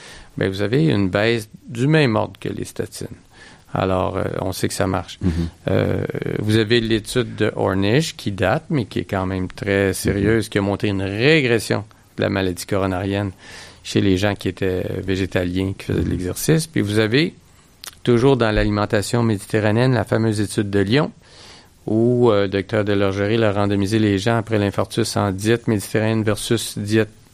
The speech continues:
Speaker 1: de l'American
Speaker 2: Mhm.
Speaker 1: Heart Association, donc pas de la malbouffe.
Speaker 2: Ouais.
Speaker 1: Et il a vu une baisse d'événements relatifs de soixante-douze pour cent.
Speaker 2: Qui est vraiment impressionnante, cette
Speaker 1: C'est le
Speaker 2: étude,
Speaker 1: double
Speaker 2: hein.
Speaker 1: des
Speaker 2: Ouais.
Speaker 1: statines. Puis en,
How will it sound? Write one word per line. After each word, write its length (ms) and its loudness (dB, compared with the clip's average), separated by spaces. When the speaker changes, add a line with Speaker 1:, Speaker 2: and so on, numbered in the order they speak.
Speaker 1:
de 120 2
l'American 640 2
Speaker 2:
Mhm. 60 -4
Speaker 1:
Heart 240 0
Association, 640 -2
donc 300 0
pas 80 2
de 40 -2
la 80 2
malbouffe. 440 0
Speaker 2:
Ouais. 160 0
Speaker 1:
Et 120 6
il 140 4
a 60 4
vu 280 -4
une 160 4
baisse 460 0
d'événements 480 2
relatifs 520 2
de 160 -2
soixante-douze 720 0
pour 100 2
cent. 60 2
Speaker 2:
Qui 60 6
est 40 4
vraiment 140 4
impressionnante, 720 0
cette 100 -6
Speaker 1:
C'est 120 2
le 60 0
Speaker 2:
étude, 100 -4
Speaker 1:
double 240 6
Speaker 2:
hein. 40 -8
Speaker 1:
des 160 0
Speaker 2:
Ouais. 40 -4
Speaker 1:
statines. 400 0
Puis 160 0
en, 140 2